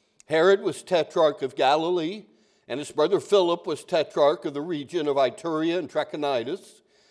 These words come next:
and Lysanias was tetrarch of Abilene, and the high priesthood of Annas and Caiaphas, the word of God came to John, the son of Zacharias,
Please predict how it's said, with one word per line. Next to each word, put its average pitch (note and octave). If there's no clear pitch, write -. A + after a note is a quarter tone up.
and C3+
Lysanias G#3+
was -
tetrarch E3
of D3
Abilene, D3+
and D3
the D3
high A#3
priesthood A3
of D3+
Annas F3
and F#3
Caiaphas, E3+
the A#2
word D#3
of C#3+
God F3+
came E3+
to D3
John, B2+
the G#2+
son C#3+
of D#3
Zacharias, B2